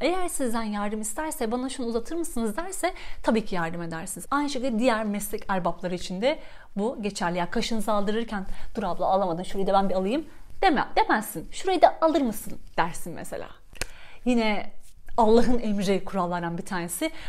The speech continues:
Topluma açık yerlerde müzik dinlerken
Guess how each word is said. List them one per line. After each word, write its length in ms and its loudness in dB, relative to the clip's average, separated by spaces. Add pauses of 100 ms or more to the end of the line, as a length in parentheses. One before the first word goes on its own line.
(140)
Topluma 340 0
açık 300 -4
yerlerde 600 -2 (360)
müzik 320 -4
dinlerken 500 -2